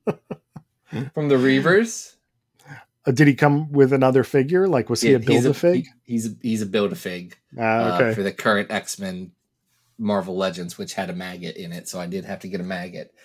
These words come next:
Speaker 1: But the Reavers rule, kinda.
Speaker 2: Kinda.
Speaker 1: Like,
Speaker 2: Depends on which ones we're talking about, you know?
Speaker 1: I'm
Speaker 2: Like,
Speaker 1: talking
Speaker 2: it
Speaker 1: about Bone Breaker and Skullbuster. Those are the ones I'm talking about. And Lady Deathstrike. Everyone else, eh.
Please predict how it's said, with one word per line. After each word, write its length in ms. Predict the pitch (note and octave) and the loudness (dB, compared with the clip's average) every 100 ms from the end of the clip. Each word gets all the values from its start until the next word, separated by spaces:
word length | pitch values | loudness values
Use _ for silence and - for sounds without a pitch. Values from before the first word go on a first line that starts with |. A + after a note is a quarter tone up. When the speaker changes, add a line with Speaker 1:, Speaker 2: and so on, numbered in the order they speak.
| _ - - - | _ -20 -20 0
Speaker 1:
But 320 | A2+ G2+ F#2+ _ _ _ _ _ _ _ - | 4 4 2 _ _ _ _ _ _ _ 2
the 100 | A3 | 2
Reavers 500 | A3 F4 G#4+ F4 C3+ | 4 2 4 4 2
rule, 600 | B2+ B2+ D3+ G#3 C4+ C#4 - | 0 4 4 4 2 -2 -8
kinda. 600 | - D4 D4+ D4 D4+ A#3 _ _ _ _ _ _ - | -2 0 4 4 4 0 _ _ _ _ _ _ -8
Speaker 2:
Kinda. 280 | - E4+ B3+ | 0 4 6
Speaker 1:
Like, 440 | A2+ G#2+ G#2+ - _ _ _ _ _ - | 6 4 -2 -14 _ _ _ _ _ 0
Speaker 2:
Depends 280 | C4 E4 | 4 8
on 120 | E4+ G3+ | 10 10
which 200 | F#3+ - | 8 6
ones 240 | D#3 C#3+ | 4 4
we're 140 | B2+ | 0
talking 500 | A#2 A#2+ A#2 - A2+ | 0 4 4 2 -8
about, 380 | G2 F#2 F2+ G#2 | -12 -12 -12 -10
you 140 | B2+ B2+ | -4 0
know? 140 | B2+ | 4
Speaker 1:
I'm 160 | C3 C3+ | 4 6
Speaker 2:
Like, 60 | |
Speaker 1:
talking 280 | G#3 D#4 C4 | 6 4 4
Speaker 2:
it 40 | F3+ | 4
Speaker 1:
about 340 | G3 E3 C#3 | 6 4 2
Bone 300 | F3+ F#3 F#3+ | 4 6 6
Breaker 400 | F3 F3+ E3+ E3+ | 4 2 4 2
and 100 | C3+ | 2
Skullbuster. 960 | C3 - C#3 A#2+ G#2+ F#2+ - A2 F#2 F2 _ | 0 4 4 4 2 -2 -2 -6 -6 -8 _
Those 300 | F#3 C#4+ C#4 | 4 6 6
are 60 | A#3 | 4
the 180 | - G3+ | 4 4
ones 240 | E3+ - | 4 4
I'm 120 | D#3 - | 2 2
talking 560 | - D3+ - - D3 | 2 2 2 -4 -8
about. 200 | - C3 | -4 0
And 220 | G#3+ B3+ | 2 4
Lady 240 | B3+ A3+ C#4+ | 4 4 2
Deathstrike. 640 | C#3 B2+ - - A#2+ B2 | 0 0 -2 -6 -4 2
Everyone 380 | D#4 F4 C4 F#3+ | 2 4 6 6
else, 280 | E3+ E3+ - | 6 4 0
eh. 280 | A#2 A#2 | -6 -6